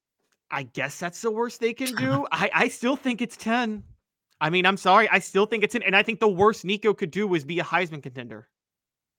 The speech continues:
Speaker 1: is be in
Speaker 2: Yeah.
Speaker 1: New York.
Speaker 2: Okay. Well, uh, nine and three is a disaster, Travis says. My goodness.
Speaker 1: Disaster.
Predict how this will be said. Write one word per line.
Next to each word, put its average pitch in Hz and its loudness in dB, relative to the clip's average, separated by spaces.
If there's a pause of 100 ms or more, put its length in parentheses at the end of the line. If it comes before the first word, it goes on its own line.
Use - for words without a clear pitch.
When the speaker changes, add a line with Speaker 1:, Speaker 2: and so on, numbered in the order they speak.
Speaker 1:
is 156 -6
be 170 -2
in 175 0
Speaker 2:
Yeah. 165 2
Speaker 1:
New 156 -4
York. 156 -6 (540)
Speaker 2:
Okay. 151 -2 (320)
Well, 139 4
uh, 120 2
nine 143 2
and 147 -4
three 170 0
is 117 -2
a 104 -4
disaster, 92 -2
Travis 92 -2
says. 92 -4
My 143 0
goodness. 120 -2
Speaker 1:
Disaster. 139 -2